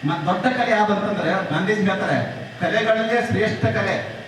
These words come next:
ನನ್ನ ಮಾತಲ್ಲ, ಗಾಂಧೀಜಿಯವರು, "ಕಲೆಗಳಲ್ಲೇ ಶ್ರೇಷ್ಠ ಕಲೆ ಜಾನಪದ ಕಲೆ".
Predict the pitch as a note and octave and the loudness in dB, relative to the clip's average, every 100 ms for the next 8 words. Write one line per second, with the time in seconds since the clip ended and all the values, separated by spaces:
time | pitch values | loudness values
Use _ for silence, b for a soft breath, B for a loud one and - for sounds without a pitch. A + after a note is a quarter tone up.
0 | - D3+ F#3+ F#3 - F3 E3 - F3 F3+ | -12 -6 -2 0 0 -2 -2 -2 -2 -2
1 | D3 A2+ - - - G#3 G#3 A3 G#3+ A3+ | -4 -4 -6 -6 -2 0 2 0 0 0
2 | A#3 A#3 G#3 - A3 G#3+ F3+ F#3 A3+ - | 0 -2 -4 -4 -4 -2 0 0 0 0
3 | D3 G#3+ A#3 A3 G#3+ - - - | 0 2 2 2 0 -2 -4 -8